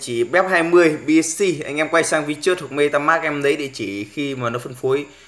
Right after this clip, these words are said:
phân phối cái địa chỉ, à, và ví cho anh em. Đấy, anh em cái phần này nhận này, sao chép địa chỉ ví này. Ok. Sau đó thì anh em sẽ dán gửi đi.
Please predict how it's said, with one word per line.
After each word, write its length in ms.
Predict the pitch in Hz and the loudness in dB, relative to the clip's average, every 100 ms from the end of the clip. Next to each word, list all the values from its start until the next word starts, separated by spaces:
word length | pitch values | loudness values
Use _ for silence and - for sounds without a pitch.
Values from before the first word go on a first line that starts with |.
| _ - | _ -16
phân 100 | 131 | -4
phối 260 | 139 139 147 | 2 4 2
cái 80 | 147 | -6
địa 240 | 143 120 | -2 -2
chỉ, 260 | 120 110 107 | -2 -6 -2
à, 180 | 107 107 | 0 -2
và 220 | 104 110 | 0 -2
ví 220 | 110 120 127 | -4 -6 -6
cho 60 | |
anh 120 | 135 | -4
em. 120 | 135 127 - - - _ _ _ _ _ _ _ _ _ - - 110 | -4 -4 -8 -20 -20 _ _ _ _ _ _ _ _ _ -20 -14 -2
Đấy, 160 | 113 | 0
anh 240 | 120 123 123 | 2 0 -4
em 80 | |
cái 180 | 110 156 139 | -10 -12 -10
phần 140 | 123 | -8
này 100 | 110 | -6
nhận 220 | 113 117 110 | -4 -4 -4
này, 120 | 101 101 | -10 -10
sao 160 | 123 | -8
chép 180 | 123 139 | -4 -4
địa 80 | 98 | -6
chỉ 120 | 120 107 | -10 -10
ví 240 | 107 120 | -10 -8
này. 100 | 127 127 _ - - | -10 -12 _ -20 -14
Ok. 100 | 120 127 135 131 - _ _ _ _ | -6 0 0 -2 -16 _ _ _ _
Sau 140 | - | 0
đó 200 | 135 139 151 | 6 6 6
thì 160 | 127 | 0
anh 80 | 127 | 0
em 180 | 139 135 | -2 -4
sẽ 120 | 143 139 143 143 143 123 | -4 -2 0 0 0 0
dán 260 | 123 147 - - _ _ _ _ _ _ _ _ _ _ _ _ _ _ _ | 0 0 -6 -20 _ _ _ _ _ _ _ _ _ _ _ _ _ _ _
gửi 220 | 123 104 | -10 -6
đi. 160 | 117 | -4